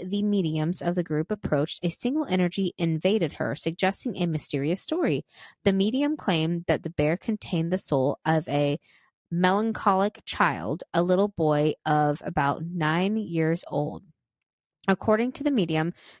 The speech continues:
this child regretted his loneliness and ardently wished to find a loving companion. Filled with deep sadness, he had left a strong emotional imprint on the teddy bear. The group decided to recover it,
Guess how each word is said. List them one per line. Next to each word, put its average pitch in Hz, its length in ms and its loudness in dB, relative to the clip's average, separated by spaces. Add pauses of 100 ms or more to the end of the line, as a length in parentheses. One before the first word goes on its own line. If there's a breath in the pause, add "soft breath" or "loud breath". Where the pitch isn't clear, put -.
this 233 160 2
child 180 380 2
regretted 175 460 2
his 226 260 0
loneliness 165 720 0
and 160 320 0
ardently 196 680 2
wished 170 460 0 (120)
to 170 120 -2
find 165 400 -4
a 151 80 -2
loving 196 460 0
companion. 147 680 -6 (440 loud breath)
Filled 214 300 4
with 165 280 2
deep 226 260 0
sadness, 170 680 0 (260)
he 208 160 2
had 190 220 0
left 180 400 0
a 175 120 -2
strong 175 360 0
emotional 175 520 0
imprint 160 520 -2
on 160 140 -2
the 165 80 0
teddy 143 360 -4
bear. - 320 -10 (500 loud breath)
The 196 100 4
group 214 380 0
decided 170 640 2 (120)
to 170 200 0
recover 151 500 -2
it, 143 200 -2